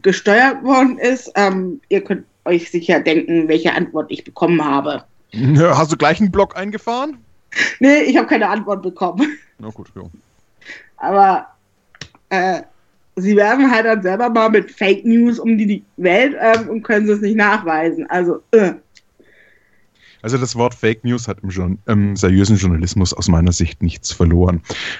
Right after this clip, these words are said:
Speaker 2: Das ist ein Kampfbegriff, der sich kaum sinnvoll aufdröseln lässt und ich denke, das disqualifiziert einen schon irgendwo so ein Stück weit selbst.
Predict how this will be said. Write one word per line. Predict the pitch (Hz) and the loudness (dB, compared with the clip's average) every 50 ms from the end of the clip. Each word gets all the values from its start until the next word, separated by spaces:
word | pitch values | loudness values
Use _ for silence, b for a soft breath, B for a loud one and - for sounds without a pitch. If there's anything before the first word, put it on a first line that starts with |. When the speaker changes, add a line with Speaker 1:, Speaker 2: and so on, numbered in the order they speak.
| B | B
Speaker 2:
Das | - 85 - - | -4 -4 -2 -2
ist | - - | -2 -2
ein | - - | -2 -2
Kampfbegriff, | - 104 104 123 127 - - - 110 - 98 107 107 110 - - | 0 0 0 0 0 -2 -4 -4 -4 -2 0 0 0 0 -2 -8
der | - - 95 92 90 90 87 87 87 87 87 - _ - | -4 -2 0 2 2 2 2 0 0 -2 -6 -12 _ -12
sich | - 92 - - - - | -10 -10 -10 -12 -12 -8
kaum | - - 101 95 95 104 107 101 87 | -4 0 2 2 4 4 2 0 -2
sinnvoll | - - - 107 107 101 - - 90 85 82 | -4 -2 0 2 0 0 0 -2 -4 -4 -4
aufdröseln | - - 92 101 117 117 - - 110 104 101 92 101 104 95 | -2 -2 0 0 0 0 -4 -2 0 0 0 0 -2 -4 -4
lässt | 95 98 98 104 - - | -2 -4 -4 -4 -6 -6
und | 98 92 87 85 - | -6 -6 -4 -6 -6
ich | - - | -10 -8
denke, | - 92 87 82 | -8 -8 -6 -6
das | - 90 - - - B B B B B B B _ - | -6 -6 -6 -6 -8 B B B B B B B _ -12
disqualifiziert | 92 - - - 82 76 - - - - - - 107 104 - - 95 | -12 -6 -2 -2 -2 -2 -2 -4 -2 0 2 2 2 2 2 0 -2
einen | 90 92 92 | 0 0 0
schon | 87 - - 90 - | -2 -2 -4 -4 -4
irgendwo | 90 92 90 80 90 90 | -4 -4 -4 -2 -2 -2
so | 85 87 | -2 -2
ein | 82 | -4
Stück | - - - 98 - - | -4 -4 -4 -4 -2 -2
weit | 85 85 - | -2 -2 -2
selbst. | - 90 87 85 82 - - - - - - | -2 -2 0 0 -2 -4 -6 -8 -8 -10 -14